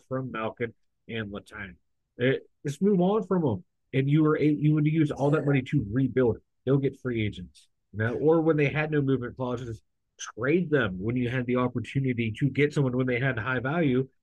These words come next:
So you were able to can keep the success going. Yeah, it's a nice story that, no, they're all three might retire as Penguins, but nice stories don't win championships.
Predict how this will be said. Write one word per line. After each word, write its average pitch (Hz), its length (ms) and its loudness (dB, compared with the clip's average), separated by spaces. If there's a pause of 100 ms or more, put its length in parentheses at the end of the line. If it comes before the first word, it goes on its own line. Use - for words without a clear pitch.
So 190 100 0
you 208 180 0
were 202 200 2
able 240 320 -2
to 170 120 -4
can 147 280 -8 (100)
keep 190 260 -8
the 160 100 0
success 147 500 -6
going. 127 460 -2 (360)
Yeah, 180 180 4
it's 156 300 0
a 165 60 2
nice 123 360 -2
story 127 360 -2
that, 123 160 -2 (460)
no, 117 280 -2 (280)
they're 120 160 -6
all 123 300 -4
three 123 160 -4
might 113 240 -4
retire 113 420 -6
as 107 100 -6
Penguins, 127 380 -2
but 135 240 0 (380)
nice 226 180 2
stories 202 400 4
don't 151 260 2
win 131 200 -2
championships. 113 880 -8